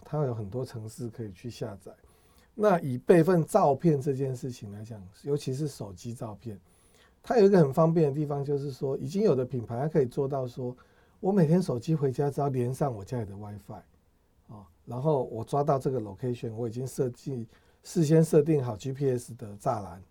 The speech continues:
定位点，那我回到这个，回到家里，它会自动帮你把今天手机新增的照片备份到nas，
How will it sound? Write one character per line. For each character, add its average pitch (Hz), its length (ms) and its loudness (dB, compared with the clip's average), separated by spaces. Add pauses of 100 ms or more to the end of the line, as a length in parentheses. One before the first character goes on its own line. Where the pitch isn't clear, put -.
(160)
定 135 180 0
位 123 160 0
点， - 220 -12 (460)
那 180 120 2
我 143 120 6
回 139 200 2
到 151 200 6
这 151 120 0
个， 139 160 -4
回 123 220 -4
到 143 140 2
家 123 220 -4
里， 107 140 -8 (380)
它 226 160 6
会 240 80 10
自 233 140 4
动 202 160 8
帮 185 160 6
你 170 40 8
把 131 160 2
今 170 160 2
天 180 120 6
手 113 200 -4
机 143 160 -6
新 143 220 -4
增 143 160 -2
的 127 80 -4
照 131 140 -4
片 127 180 -2
备 127 180 -4
份 117 160 -6
到 107 140 -12
nas， 104 300 -18